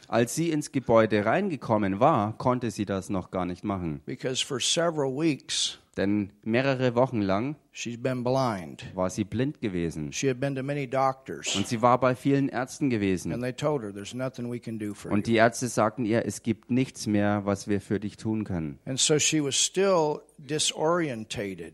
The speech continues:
Speaker 1: Und so war sie immer noch, also völlig orientierungslos.
Speaker 2: And the bishop was telling me that in, she was in the back of the service and she actually had to have people beside her when she was standing up.
Speaker 1: Und die Bischöfin sagte mir, als sie herkam, stand sie ganz hinten noch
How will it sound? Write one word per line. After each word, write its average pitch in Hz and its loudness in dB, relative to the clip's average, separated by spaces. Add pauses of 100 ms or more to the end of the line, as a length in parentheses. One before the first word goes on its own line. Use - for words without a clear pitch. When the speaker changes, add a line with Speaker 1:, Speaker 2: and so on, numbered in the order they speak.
(120)
Speaker 1:
Und 101 2
so 117 6
war 117 10
sie 131 2
immer 139 8
noch, 123 8
also 113 4
völlig 117 2
orientierungslos. 113 0
Speaker 2:
And 127 -6
the 127 -8
bishop 170 0
was 135 -2
telling 185 -2
me 113 -4
that 117 -4
in, 147 -4
she - -2
was 139 -4
in 135 -6
the 120 -6
back 160 -2
of 131 -6
the 117 -4
service 170 -4
and 123 -10
she 147 -4
actually 151 -4
had 131 -4
to 120 -6
have 127 -6
people 156 -8
beside 147 -4
her 101 -8
when 104 -8
she - -10
was 110 -4
standing 123 -6
up. - -10
Speaker 1:
Und 110 4
die 113 0
Bischöfin 123 4
sagte 117 2
mir, 120 4
als 110 4
sie 117 4
herkam, 110 2
stand 110 0
sie 113 -2
ganz 117 0
hinten 160 0
noch 104 0